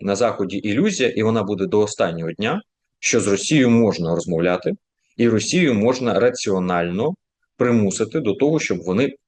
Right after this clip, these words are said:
визнали і прийняли реальність, в якій опинилися. Власне,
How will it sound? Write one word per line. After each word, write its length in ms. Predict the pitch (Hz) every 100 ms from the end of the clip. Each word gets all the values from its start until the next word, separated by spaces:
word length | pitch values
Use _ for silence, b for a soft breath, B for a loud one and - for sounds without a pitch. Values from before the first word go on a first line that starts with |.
| _ _
визнали 600 | 95 120 160 160 98 80 -
і 100 | 95
прийняли 520 | 101 113 127 113 95
реальність, 420 | 98 113 123 -
в 20 |
якій 180 | - 107
опинилися. 600 | 98 101 87 78 - - - _ _ _ _ _ _ _ _ _ _ -
Власне, 640 | 117 151 160 147 139 123